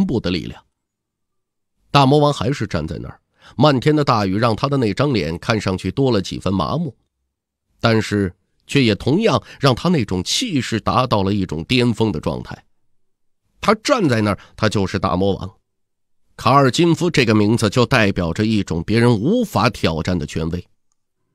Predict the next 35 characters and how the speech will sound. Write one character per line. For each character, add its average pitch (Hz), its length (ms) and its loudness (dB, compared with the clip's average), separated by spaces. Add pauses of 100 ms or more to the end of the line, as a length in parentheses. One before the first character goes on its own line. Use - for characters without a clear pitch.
(920)
“去 - 480 -10
死 110 560 -2
吧， 156 180 -2
卡 - 320 -2
尔 156 180 -4
金 120 260 0
夫。” - 260 -14 (1900)
终 190 200 4
于， 170 120 2
这 147 160 2
种 101 200 0
压 139 200 4
抑 131 100 0
的 107 100 0
沉 98 180 -4
默 113 160 0
还 98 200 -4
是 104 140 -4
被 90 160 -2
胡 104 320 -6
德 113 200 -2
打 85 180 -4
破 80 220 -8
了。 - 120 -16 (520)
他 165 120 2
受 190 320 0
不 107 60 0
了 82 180 -2
这 95 200 -4
种 80 140 -8
现 90 260 -4
在 87 180 -6
的 87 80 -10
状 71 220 -8
态， - 200 -18